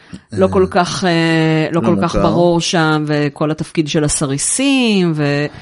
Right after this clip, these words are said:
Speaker 1: ויודעים כאילו בגדול שהייתה יהודייה, נבחרה בתחרות מלכה נולדת, אפילו לא, לא,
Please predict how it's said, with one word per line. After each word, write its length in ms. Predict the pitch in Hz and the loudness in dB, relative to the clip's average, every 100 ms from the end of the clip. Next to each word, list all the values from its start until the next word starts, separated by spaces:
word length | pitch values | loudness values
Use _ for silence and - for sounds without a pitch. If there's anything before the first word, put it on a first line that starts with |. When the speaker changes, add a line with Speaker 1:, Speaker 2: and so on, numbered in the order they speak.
| - - | -20 -4
Speaker 1:
ויודעים 320 | 208 202 262 | -2 0 -2
כאילו 220 | 277 294 214 | 0 0 0
בגדול 540 | 190 170 156 254 339 | 0 0 2 2 2
שהייתה 240 | 277 185 220 | 0 -2 0
יהודייה, 640 | 214 185 156 160 214 285 | 2 2 2 2 2 2
נבחרה 440 | 262 170 190 170 180 | 0 -2 -4 -2 -2
בתחרות 440 | 156 147 160 165 | -2 -4 -2 -2
מלכה 300 | 156 143 156 | -2 -2 -2
נולדת, 720 | 143 139 202 269 330 359 370 | -2 0 0 2 2 2 -2
אפילו 300 | 151 269 311 | -4 0 2
לא, 200 | 302 311 | 2 0
לא, 140 | 247 | 4